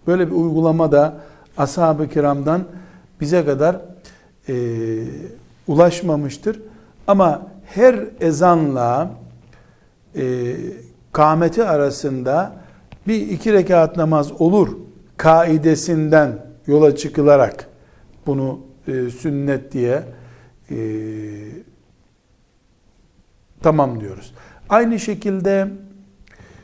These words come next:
e, yatsı namazından sonraki iki rekat sünneti de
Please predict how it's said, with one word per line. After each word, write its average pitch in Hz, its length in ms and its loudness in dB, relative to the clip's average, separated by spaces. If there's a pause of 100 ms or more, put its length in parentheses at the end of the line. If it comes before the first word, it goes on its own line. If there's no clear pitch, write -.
(280)
e, 131 500 -6 (320)
yatsı 165 300 0
namazından 170 460 2
sonraki 165 400 -4
iki 180 180 -2
rekat 156 360 4
sünneti 151 560 -4
de 139 220 0